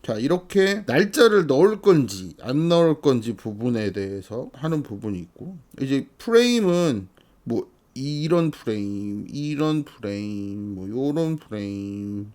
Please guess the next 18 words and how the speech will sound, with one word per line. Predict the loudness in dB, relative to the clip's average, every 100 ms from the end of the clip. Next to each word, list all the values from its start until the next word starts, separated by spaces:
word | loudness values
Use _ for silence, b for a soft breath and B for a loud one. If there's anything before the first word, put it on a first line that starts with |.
| _
뭐, | -8 -2
요런 | 2 2 2 0
거를 | -2 -2
선택할 | -4 -6 -6 -6 -8
수 | -8
있게 | -8 -8
돼 | -8
있어요. | -8 -10 -12 -10 -12 -16 _ _ _ _ _ _
자, | -12
스탬프라고 | -8 -2 -2 0 0 2 2
해서 | 0 -2 -2 -2 -4 -8 _ _ -4
이 |
말풍선 | -2 0 0 4 4 4 2
같은 | 0 0 0
건 | 2 0
재미있을 | 0 0 2 0 -2 -6
것 | -8
같아요. | -8 -14 -16